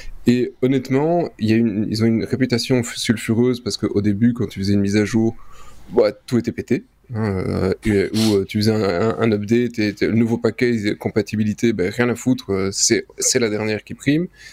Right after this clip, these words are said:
Et, euh, et ça fait des années maintenant que tu passes d'une Fedora à une autre, que tu fais un update. Je suis même sur mon laptop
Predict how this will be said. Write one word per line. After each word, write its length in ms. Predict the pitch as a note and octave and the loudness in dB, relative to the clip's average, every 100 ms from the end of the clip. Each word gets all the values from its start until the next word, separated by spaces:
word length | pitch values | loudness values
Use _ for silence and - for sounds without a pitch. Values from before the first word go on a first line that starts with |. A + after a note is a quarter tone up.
| - _ - | -20 _ 0
Et, 220 | A2+ A2 | 2 4
euh, 360 | A2 G#2+ G#2+ - | 2 2 2 2
et 60 | |
ça 120 | - | -2
fait 160 | G#2 A2 | -2 0
des 200 | G2+ A#2 | 2 2
années 200 | A2+ C3 | 2 2
maintenant 360 | A2 - B2 C3 | 0 -2 -2 -2
que 100 | - | -6
tu 140 | - | -8
passes 180 | - G#2+ | -2 -2
d'une 120 | G2 | -2
Fedora 420 | F2+ A#2+ A2+ G#2+ G#2 | -2 0 0 0 0
à 40 | |
une 160 | G2 G#2 | 0 0
autre, 220 | G#2 - _ - - - | 0 -4 _ -20 -16 -6
que 80 | |
tu 140 | A2 G#2+ | -4 0
fais 140 | - | 2
un 100 | G#2+ | 2
update. 460 | A2+ G#2+ A#2 A#2 - | 0 0 0 0 -4
Je 140 | G#2 A2 | -4 -2
suis 180 | - | 0
même 140 | A#2 G#2+ | 0 0
sur 180 | - G2+ | -4 -2
mon 120 | G#2 | 0
laptop 400 | A#2 - C3 | -2 -2 -4